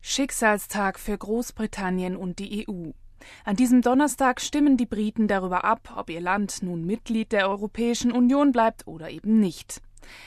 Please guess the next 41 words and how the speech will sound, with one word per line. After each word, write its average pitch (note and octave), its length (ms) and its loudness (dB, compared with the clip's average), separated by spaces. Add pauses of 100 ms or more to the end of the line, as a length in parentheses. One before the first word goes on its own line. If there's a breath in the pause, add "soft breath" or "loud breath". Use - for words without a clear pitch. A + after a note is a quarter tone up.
(140)
Während F3+ 320 -6
Experten G#3+ 600 2
über A3 220 0
die A3 140 -2
finanziellen C4 720 6
Folgen C#4+ 380 4
des G#3+ 220 -2
Ausstiegs B3 560 -2
aus A3 140 -4
der G#3 140 -4
E G#3 100 -6
U A#3 160 -4
sinnieren, B3 560 4 (280 loud breath)
erinnert C#4 380 4
die D4 60 -2
Kirche E4 440 -2
von F#3 220 -8
England F3 520 -6
in G3+ 160 -6
erster A#3+ 360 -2
Linie G#3 320 0
an G3+ 80 -2
die A#3 100 -4
christlichen A3 560 -2
Werte F#3+ 280 0
des F3+ 180 -8
Landes, F3+ 460 -2 (420 loud breath)
die G#3+ 160 -2
auch F3+ 300 0
europäische F#3 720 -2
Werte E3 240 -4
seien. E3 360 -6 (680 loud breath)
Das - 240 -2
christliche C4+ 560 -2
Prinzip, C4 540 0
für F3+ 200 -8
den E3 180 -8
Nächsten G3 460 -4
da G3+ 240 2
zu - 140 -4
sein, G#3+ 380 6